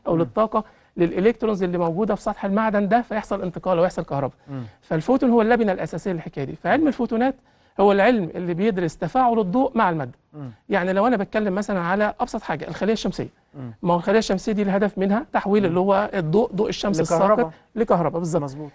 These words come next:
Speaker 1: فتح-، يعني الأناليسز أو دراسة تفاعل اللي هو الضوء مع المادة النشطة للخلية ده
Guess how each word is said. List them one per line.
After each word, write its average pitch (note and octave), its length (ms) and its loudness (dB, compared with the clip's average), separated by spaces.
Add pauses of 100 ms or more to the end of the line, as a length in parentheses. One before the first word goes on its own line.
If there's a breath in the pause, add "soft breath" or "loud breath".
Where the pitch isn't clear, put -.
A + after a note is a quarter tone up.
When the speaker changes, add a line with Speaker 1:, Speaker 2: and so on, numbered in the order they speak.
Speaker 1:
فتح-، F#3+ 720 -2
يعني D#3 360 -2 (280 soft breath)
الأناليسز G3+ 520 0
أو F#3 360 0
دراسة G#3 480 4 (460)
تفاعل G#3 420 2
اللي F#3 120 2
هو G3 80 4
الضوء F3 340 0
مع E3 160 -4
المادة G#3+ 300 0
النشطة G3+ 480 0
للخلية F3 520 -2 (200 soft breath)
ده G3+ 240 0